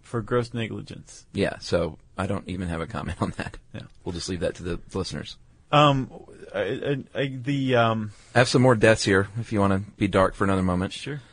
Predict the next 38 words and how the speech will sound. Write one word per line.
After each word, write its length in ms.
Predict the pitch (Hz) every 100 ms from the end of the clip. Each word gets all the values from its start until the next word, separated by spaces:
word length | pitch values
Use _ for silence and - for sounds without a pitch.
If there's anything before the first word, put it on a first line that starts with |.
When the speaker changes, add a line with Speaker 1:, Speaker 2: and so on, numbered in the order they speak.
| -
Speaker 2:
Uh, 120 | 101 104
in 100 | 107
West 160 | 120
Virginia, 420 | 127 104 113 120
fourteen 440 | 123 120 117 117 113
people 260 | 123 117
drowned 420 | 101 104 104 110 120
in 60 |
the 60 | 98
last 300 | 98 101 -
three 160 | 110 104
years 280 | 101 104 -
because 280 | 95 101 95
of, 220 | 87 -
uh, 200 | 98 90
floods 400 | - 101 101 95
and 140 | 92 92
mudslides. 680 | 98 - 104 104 113 113 - _ - - - -
In 100 | 95
Kentucky, 460 | 101 98 127 156 151
fifty 360 | - 147 120
people 280 | 104 117 117
have 60 | 107
been 160 | 104
killed 360 | 101 104 104 104
and 120 | 92
five 240 | - 104 107
hundred 260 | 107 95 -
injured 360 | 127 113 95
over 140 | 95 95
the 60 |
last 240 | 90 90 -
five 240 | 123 131
years, 340 | 95 92 98 - - - - - _ -
uh, 140 | 90
by 180 | 87 95
coal 240 | - 160
trucks, 520 | 165 98 101 - -